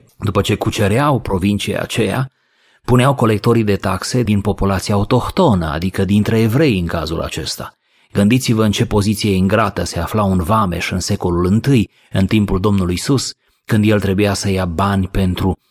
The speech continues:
stăpânitor, pentru romani. Da, el era evreu din punct de vedere etnic, dar era considerat un fel de trădător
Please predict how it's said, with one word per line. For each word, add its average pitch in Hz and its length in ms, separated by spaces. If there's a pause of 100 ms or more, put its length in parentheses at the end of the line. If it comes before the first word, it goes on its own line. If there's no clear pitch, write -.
stăpânitor, 110 1000
pentru 92 280
romani. 104 500
Da, 151 220
el 104 120
era 110 240
evreu 127 600 (220)
din 104 140
punct 110 200
de 98 80
vedere 92 400
etnic, 113 640
dar 95 120
era 95 180
considerat 98 540
un 90 100
fel 90 240
de 90 160
trădător 101 920